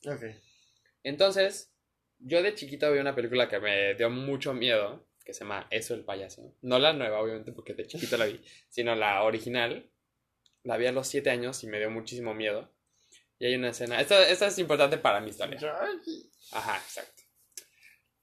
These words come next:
Speaker 2: Este, hay una escena en la que matan al, a un, bueno, no lo, de hecho no lo matan, pero le aparece
Speaker 1: Spoiler alert.
Speaker 2: el, ahí es de mil novecientos ochenta y algo la película.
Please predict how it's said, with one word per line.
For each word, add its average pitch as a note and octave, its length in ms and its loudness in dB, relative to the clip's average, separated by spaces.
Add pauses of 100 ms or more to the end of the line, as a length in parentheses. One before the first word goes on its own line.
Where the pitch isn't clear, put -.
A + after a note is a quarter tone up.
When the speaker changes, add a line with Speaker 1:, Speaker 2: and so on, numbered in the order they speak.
(120)
Speaker 2:
Este, C#3 360 0
hay E3 100 6
una F#3+ 100 0
escena E3+ 200 0
en D#3+ 60 0
la C#3 120 2
que B2+ 120 -2
matan C3 440 -2
al, A2+ 640 -2
a A#2 120 0
un, A#2 200 -2
bueno, C3+ 160 0
no D3+ 140 0
lo, D3+ 100 -2
de A#2+ 80 -8
hecho C3+ 160 -8
no A#2+ 80 -4
lo G#2 100 -4
matan, - 360 -14
pero C3+ 160 4
le C3 140 4
aparece D3+ 840 2
Speaker 1:
Spoiler C#3+ 340 0
alert. B2 220 2
Speaker 2:
el, G#2+ 500 -8 (120)
ahí C3 240 4
es C3+ 120 0
de C#3+ 160 4
mil B2+ 180 -4
novecientos B2 460 -2
ochenta G#2+ 360 -6
y A2+ 60 0
algo A2 200 -2
la G#2 120 -10
película. A2 340 -12